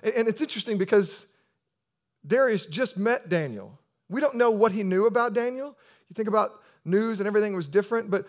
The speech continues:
but likely the stories of this Daniel had, had made their way outside of Babylon and into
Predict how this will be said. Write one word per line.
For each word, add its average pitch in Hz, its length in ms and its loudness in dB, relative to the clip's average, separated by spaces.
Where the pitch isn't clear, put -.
but 190 140 -2
likely 214 680 4
the 185 80 -4
stories 240 720 -2
of 185 280 2
this 214 200 0
Daniel 202 540 0
had, 185 320 -2
had 170 260 -2
made 202 480 2
their 214 140 6
way 202 240 2
outside 202 540 2
of 160 100 -4
Babylon 175 540 0
and 165 100 -2
into 185 500 -2